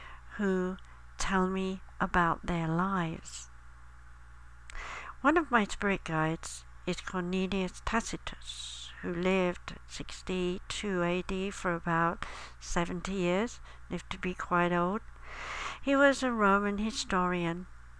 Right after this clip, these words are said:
and he was able to write how Rome was at the time of his life and the history of the past.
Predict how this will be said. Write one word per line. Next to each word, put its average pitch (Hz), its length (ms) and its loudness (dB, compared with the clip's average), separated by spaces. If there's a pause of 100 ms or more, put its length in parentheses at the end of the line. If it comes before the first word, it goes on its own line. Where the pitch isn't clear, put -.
(460)
and 196 220 4
he 247 240 2
was 247 260 2
able 190 380 4
to - 240 -2
write 190 560 6 (240)
how 185 420 4 (160)
Rome 175 580 2 (240)
was 175 640 2 (240)
at - 180 -8
the 175 80 -6
time 175 360 -2
of 175 120 -6
his 180 200 -6
life 185 460 4
and 185 160 -4
the 196 60 -2
history 185 480 -4
of 180 120 -6
the 202 80 -4
past. 175 600 -2